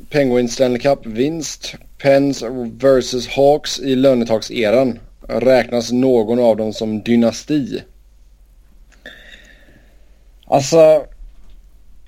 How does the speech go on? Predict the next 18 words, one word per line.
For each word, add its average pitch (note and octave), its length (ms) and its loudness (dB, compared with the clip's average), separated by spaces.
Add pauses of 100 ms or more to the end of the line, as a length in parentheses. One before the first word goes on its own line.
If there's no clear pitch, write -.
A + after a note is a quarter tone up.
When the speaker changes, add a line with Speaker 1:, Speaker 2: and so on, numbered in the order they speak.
(880)
Speaker 2:
P-, D3 380 -8 (440)
Hawks... F#3 680 2 (600)
Ja, G#2+ 200 0 (220)
bägge A2 500 -2
räknas F#2+ 340 -4
väl F2 120 -8
som F2+ 120 -14
dynasti, F2 360 -6
men F#2+ 160 -2
Hawks... C#3+ 560 2
Eh, A2 540 4 (1300)
tre G2 540 -4
titlar F#2+ 400 -10
känns G2 260 -6
lite G#2+ 260 -2
mer G2+ 180 0
som F#2 140 -8
samma, F2 880 -4